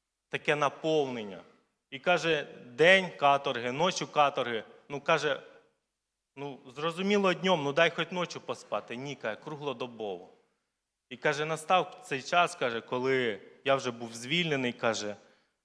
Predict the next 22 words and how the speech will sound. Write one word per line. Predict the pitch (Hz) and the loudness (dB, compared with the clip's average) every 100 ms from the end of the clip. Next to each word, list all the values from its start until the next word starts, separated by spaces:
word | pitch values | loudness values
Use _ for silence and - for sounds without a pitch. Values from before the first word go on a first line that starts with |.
| _ | _
цю | - | -10
справу | 139 - 151 143 131 | -10 -2 6 6 6
всю | 117 135 | -4 -8
закрили, | 120 127 - 151 170 147 | -6 -6 -4 -4 -2 -4
каже, | 127 127 117 110 - | -2 -2 -2 -8 -8
і | 131 123 117 - _ _ _ _ _ _ _ _ _ _ _ _ _ _ _ _ _ _ _ | -10 -10 -10 -14 _ _ _ _ _ _ _ _ _ _ _ _ _ _ _ _ _ _ _
коли, | - 139 160 156 147 131 110 - | -2 0 2 2 2 2 -2 0
каже, | 135 127 | 0 2
я | 127 135 | 4 4
опинився | 127 135 135 123 131 | 4 -2 -2 -4 -2
на | 127 | -4
свободі, | - 131 147 156 123 | -4 -6 -2 -2 -2
каже, | 120 107 110 | -4 -4 -6
то | - 123 120 107 - - _ _ _ _ _ _ _ _ _ _ _ | -6 -4 -2 -4 -8 -20 _ _ _ _ _ _ _ _ _ _ _
в | |
цьому | - 170 | 0 0
часі, | 165 180 165 147 | 6 6 6 2
каже, | 139 147 139 | 0 0 2
я | 139 | -2
достиг | 139 135 - 156 127 | -2 -6 -4 -6 -4
великих, | 139 135 127 - 104 | -2 0 -2 -6 -14
каже, | - 117 107 110 | -4 -4 -4 -10